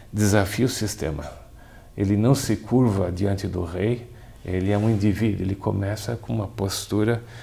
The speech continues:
individual na música. Passou uns maus bocados. Ele não aceitava trabalhar para um patrão, ele queria ser um indivíduo livre. A, a música clássica.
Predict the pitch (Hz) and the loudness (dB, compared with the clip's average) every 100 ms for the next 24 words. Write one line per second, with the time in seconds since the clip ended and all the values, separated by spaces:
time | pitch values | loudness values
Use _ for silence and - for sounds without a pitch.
0 | - - - 120 123 113 104 104 90 87 | -18 -20 -6 4 4 6 2 0 0 0
1 | 87 98 101 101 90 - - - - - | 0 0 0 2 0 -2 -8 -10 -12 -18
2 | - - - - - - 131 104 101 104 | -18 -18 -6 -2 0 2 2 2 2 0
3 | 107 127 - - - - - - - - | -2 -6 -6 -8 -8 -12 -14 -14 -18 -18
4 | - - - 135 139 135 123 117 - 113 | -20 -4 2 4 4 4 0 2 2 2
5 | 101 98 92 92 95 - 98 104 101 - | 0 -4 -4 -4 -8 -10 -10 -10 -10 -8
6 | - 80 - - - - 98 - 101 95 | -10 -12 -18 -20 -16 -8 -6 -4 -4 -4
7 | - 107 107 - - - - - 104 95 | 0 2 2 -4 -16 -20 -18 -4 0 0
8 | 104 104 110 87 - - - - - 98 | 0 0 0 -2 -12 -16 -20 -20 -4 2
9 | 107 85 - - - - - - - - | 4 2 -4 -12 -18 -20 -20 -20 -18 -16
10 | - - - 165 156 151 165 180 175 180 | -16 -12 4 8 10 10 10 8 6 2
11 | - 127 98 - 87 | 4 4 4 0 -6